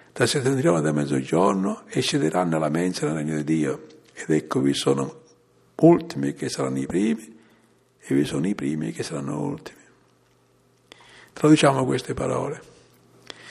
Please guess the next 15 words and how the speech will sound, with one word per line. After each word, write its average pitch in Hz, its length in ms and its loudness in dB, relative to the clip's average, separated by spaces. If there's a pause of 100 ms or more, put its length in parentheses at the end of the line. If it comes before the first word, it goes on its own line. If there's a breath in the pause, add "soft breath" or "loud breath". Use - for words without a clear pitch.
(200 loud breath)
"Abbiamo 143 400 6
mangiato 151 640 2
e - 40 2
bevuto 120 460 4
in 202 100 2
tua 98 160 -4
presenza, 160 800 -6
e - 200 -6
tu - 120 -4
hai 80 100 0
insegnato 78 680 -4
nelle 90 240 -4
nostre - 320 -6
piazze." - 560 -10 (540)
In 202 560 4